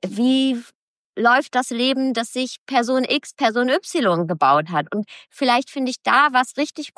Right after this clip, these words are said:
cool, was ich mir mitnehmen kann, was mich inspiriert. Die Inspiration hätte ich vielleicht sonst gar nicht.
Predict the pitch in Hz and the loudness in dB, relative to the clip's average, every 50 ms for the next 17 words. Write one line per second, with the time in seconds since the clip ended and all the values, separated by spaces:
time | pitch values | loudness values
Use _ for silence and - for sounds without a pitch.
0 | - 277 269 269 269 254 233 220 - - 214 - 220 208 180 185 175 160 - 175 | -4 0 2 2 2 2 2 0 -2 -2 -4 -2 -2 0 0 0 0 -2 -2 -2
1 | 151 147 143 131 131 131 - - 160 139 139 156 175 190 - 254 240 226 - - | -2 0 0 0 -2 -4 -6 -4 -2 -2 0 2 2 2 2 2 0 0 0 0
2 | 262 240 - - - 240 233 226 254 277 262 - 269 - - 254 - - - - | -2 -2 -2 -4 -4 -4 0 2 2 2 2 0 -2 -4 -2 -4 -4 -4 -4 -4
3 | 247 240 240 240 - - 269 277 285 330 392 - 381 339 - - - 160 139 131 | 0 0 0 0 0 -2 0 2 2 2 2 0 -2 -4 -4 -2 0 2 2 2
4 | 131 143 - - - 131 123 123 - - - 135 127 123 123 123 123 - | 2 0 -2 -6 -8 -8 -8 -8 -10 -6 -4 -2 -2 -2 -2 -6 -8 -10